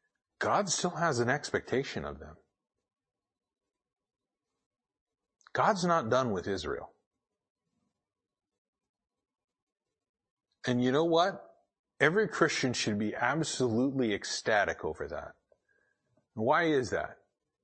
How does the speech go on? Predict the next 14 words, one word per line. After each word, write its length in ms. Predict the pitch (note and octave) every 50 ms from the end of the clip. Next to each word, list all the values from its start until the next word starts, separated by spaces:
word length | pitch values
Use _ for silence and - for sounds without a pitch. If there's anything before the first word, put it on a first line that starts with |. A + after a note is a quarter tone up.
| _ _ _ -
Because 360 | - A#2 G#2+ - C3+ B2 G2+ A2
it 100 | G#2+ G2+
shows 420 | - - D3+ D3+ B2+ G#2 F#2 E2+
the 100 | G2+ F#2+
mercy 400 | G2 G#2+ A2 G2 - - G#2 E2
of 120 | E2 D#2+
God. 440 | E2 - B2+ B2+ - - - - - - - - - _ _ _ _ _ _ _ _ _ _ _ _ _ _ _ _ _ _ _ _ _ _ _ _ _ _ _ _ _ _ _ -
It 60 | G2+
shows 240 | - - D#3+ C3 -
how 180 | - C#3 B2+ A2+
great 460 | G2+ E2+ F2+ G#2 A#2+ C#3+ B2+ G#2 -
he 120 | A2+ G2+
truly 520 | F#2 - - - G#2 F#2 E2 D2 D2 D#2 E2+
is. 560 | B2 G3 A3+ - - - - - - -